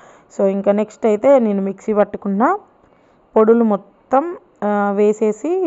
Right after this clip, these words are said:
మనం, ఆ, మళ్ళీ కొంచెం నెయ్యి వేసి పొడిలన్నీ మంచిగా వేంపుకోవాలన్నమాట. ఆ, కొంచెం పచ్చివాసన పోయే వరకు, ఎందుకంటే డ్రై ఫ్రూట్స్ కొంచెం పచ్చి పచ్చిగా ఉంటాయి కదా. So అవంతా స్మెల్ పోయే వరకు మంచిగా వేయించుకోవాలి.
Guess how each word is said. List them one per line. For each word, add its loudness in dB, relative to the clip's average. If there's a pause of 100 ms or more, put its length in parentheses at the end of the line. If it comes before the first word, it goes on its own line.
(600)
మనం, -4 (460)
ఆ, -6
మళ్ళీ 0
కొంచెం -2
నెయ్యి 0
వేసి -2
పొడిలన్నీ -2 (340)
మంచిగా -2
వేంపుకోవాలన్నమాట. -2
ఆ, -4
కొంచెం -4
పచ్చివాసన -2 (180)
పోయే 0
వరకు, -6 (400)
ఎందుకంటే -6
డ్రై 0
ఫ్రూట్స్ -10
కొంచెం -2
పచ్చి -4
పచ్చిగా 0
ఉంటాయి -4
కదా. -2
So -4
అవంతా -4
స్మెల్ -8
పోయే -2
వరకు -6 (440)
మంచిగా -2
వేయించుకోవాలి. -6